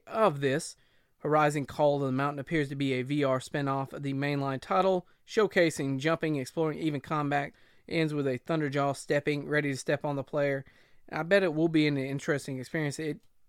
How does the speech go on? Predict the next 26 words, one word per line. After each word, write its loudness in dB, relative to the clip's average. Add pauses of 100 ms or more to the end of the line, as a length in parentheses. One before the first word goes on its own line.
(140)
it 8
appeals 4
to -4
me, 2
even 0
though 2
I'm 0
not 2
a -2
P -2
S 0
V -2
R -4
fan. -4 (280)
This -8
will 0
be 0
exclusive 2
to -6
P -2
S -2
V -2
R -4
two, -8
of -4
course. -8